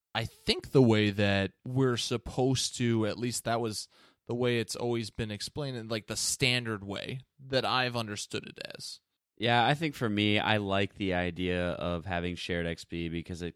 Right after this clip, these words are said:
Speaker 2: it keeps the balance in my mind. Everybody's at the same level, and I, I like the idea of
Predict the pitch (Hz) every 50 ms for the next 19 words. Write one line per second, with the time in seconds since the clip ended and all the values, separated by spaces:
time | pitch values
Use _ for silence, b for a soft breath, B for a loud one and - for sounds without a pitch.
0 | _ - 90 - - - 139 139 - - 123 107 85 92 92 92 92 92 95 87
1 | - 87 87 85 82 82 82 80 82 80 82 82 82 - 90 92 101 98 87 95
2 | 92 92 87 85 85 - 85 - - 90 87 87 82 82 82 87 85 82 85 82
3 | 82 82 - - 85 87 87 87 - - - 95 95 95 101 101 101 101 - -
4 | 101 95 92 90 90 80 85 87 87 87 87 90 76 80 85 82 80 - -